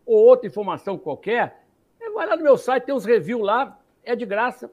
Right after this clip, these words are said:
é só fazer o download. Agora, tem que ler e tem que estudar, né? E tem que ver as referências bibliográficas que a gente usa pra poder fazer afirmações.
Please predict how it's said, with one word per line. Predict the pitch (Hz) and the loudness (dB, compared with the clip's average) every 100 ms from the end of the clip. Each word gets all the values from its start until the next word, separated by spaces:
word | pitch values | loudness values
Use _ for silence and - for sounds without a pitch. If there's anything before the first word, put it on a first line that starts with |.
| _ | _
é | - | -16
só | 170 240 | -10 -8
fazer | 240 208 | -8 -6
o | 220 | -8
download. | 196 165 185 233 165 _ _ _ _ _ _ | -8 -8 -6 -6 -8 _ _ _ _ _ _
Agora, | - 220 170 | -2 -2 -2
tem | 247 | -6
que | 247 | -6
ler | 247 247 | 4 4
e | |
tem | 254 269 | 4 -4
que | - | -6
estudar, | 294 233 233 | -2 2 2
né? | 226 214 _ _ _ - | 2 -6 _ _ _ -18
E | 208 | -12
tem | 226 233 | -8 -6
que | 247 | -6
ver | 196 | -2
as | 240 208 | -2 -2
referências | 240 254 214 190 202 | -6 -6 -6 -8 -10
bibliográficas | 226 247 196 214 220 | -4 -4 -2 -2 -4
que | |
a | 240 | -8
gente | 254 | -8
usa | 214 190 220 | -6 -4 -4
pra | 233 233 | -6 -8
poder | 233 220 208 | -6 -6 -6
fazer | 214 190 | -8 -6
afirmações. | 220 220 233 190 160 160 | -8 -8 -12 -10 -8 -8